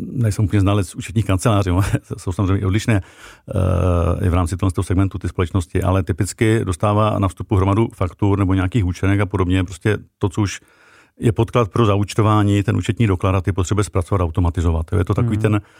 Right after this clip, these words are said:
Speaker 1: konec toho potravního řetězce, který my děláme. Je to takový ten opravdu ta třešinka na konci.
Speaker 2: Mhm.
Speaker 1: Eh,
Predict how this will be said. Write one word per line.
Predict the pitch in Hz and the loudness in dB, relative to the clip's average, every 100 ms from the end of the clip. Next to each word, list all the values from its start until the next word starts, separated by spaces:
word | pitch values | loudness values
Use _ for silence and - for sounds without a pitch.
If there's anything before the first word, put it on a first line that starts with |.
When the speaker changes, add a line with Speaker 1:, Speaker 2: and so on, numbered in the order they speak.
| - _ - - | -20 _ -20 -2
Speaker 1:
konec | 120 120 117 | 2 2 2
toho | - 123 | 0 0
potravního | 107 - 107 120 | 0 0 2 2
řetězce, | 92 - 101 104 | 2 0 -2 -2
který | 104 | 0
my | 107 | 2
děláme. | 95 92 95 | 2 2 2
Je | 87 | 0
to | |
takový | 87 - 98 | -2 -2 0
ten | 101 | 0
opravdu | 98 101 | 0 0
ta | 90 | -2
třešinka | - - 107 107 | -4 -4 -2 0
na | 104 | 0
konci. | 92 98 - 98 110 - | 0 -2 0 0 0 -2
Speaker 2:
Mhm. | 117 160 185 _ | -2 -2 -4 _
Speaker 1:
Eh, | 95 95 92 95 92 92 | -2 0 2 0 2 0